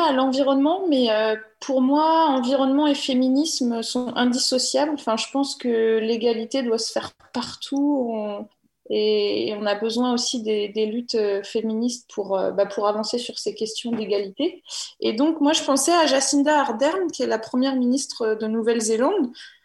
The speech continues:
bah, tout simplement parce qu'elle a du courage, euh, elle ose prendre, euh, une place égale aux hommes, à, à briser les stéréotypes de genre et, et aussi elle parvient à rassembler, j'ai l'impression, dans son pays, à parler à tout le monde. Et je crois que c'est ça dont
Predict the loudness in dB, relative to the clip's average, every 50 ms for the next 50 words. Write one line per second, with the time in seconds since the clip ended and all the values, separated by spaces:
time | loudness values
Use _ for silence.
0 | _ _ -2 -2 0 0 0 2 2 4 4 4 4 4 4 4 2 2 2 2
1 | 2 2 4 4 4 2 0 -4 -6 -6 -2 0 2 2 4 4 4 4 4 2
2 | 2 0 2 2 2 2 2 2 2 0 0 0 -2 -2 -4 -6 -6 -4 0 0
3 | 2 2 2 2 2 2 4 4 4 4 2 2 0 -2 0 0 0 2 2 2
4 | 0 0 2 2 2 2 2 0 0 2 2 2 2 2 2 2 2 2 0 0
5 | -2 -4 -8 -12 _ _ _ _ _ _ -2 -2 0 0 2 2 2 2 2 2
6 | 2 2 2 0 0 0 0 0 2 2 2 0 0 -2 -4 -4 -2 -2 0 0
7 | 2 2 2 4 4 4 4 4 4 2 2 4 2 2 0 -2 -4 -8 -20 -20
8 | _ _ -6 -2 0 0 2 2 2 2 2 2 2 2 2 2 2 0 0 0
9 | 2 2 2 4 4 2 2 2 2 2 2 2 2 2 2 2 2 2 2 0
10 | -2 -2 -4 -4 -6 -6 -2 0 0 0 0 0 -2 -4 -4 -4 -4 -2 0 0
11 | -2 -2 -4 -12 -20 -10 _ -2 -2 2 2 2 2 4 4 2 2 0 -4 -2
12 | 0 2 2 4 4 4 4 2 2 2 0 -2 -4 -4 -2 -2 -2 -4 -4 -4
13 | -2 -2 -2 0 -2